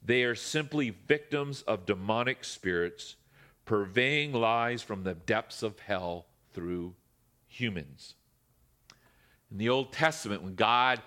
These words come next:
was gathering Israel, and if there was someone who came in teaching truths that were counter to the law of Moses, you know what they did to him? They killed him. They killed him because they recognized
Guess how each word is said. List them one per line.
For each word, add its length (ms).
was 240
gathering 640
Israel, 600
and 140
if 100
there 180
was 200
someone 560
who 280
came 380
in 280
teaching 600
truths 520
that 240
were 160
counter 580
to 80
the 120
law 260
of 60
Moses, 400
you 80
know 80
what 120
they 80
did 200
to 140
him? 140
They 120
killed 320
him. 100
They 140
killed 320
him 160
because 240
they 200
recognized 840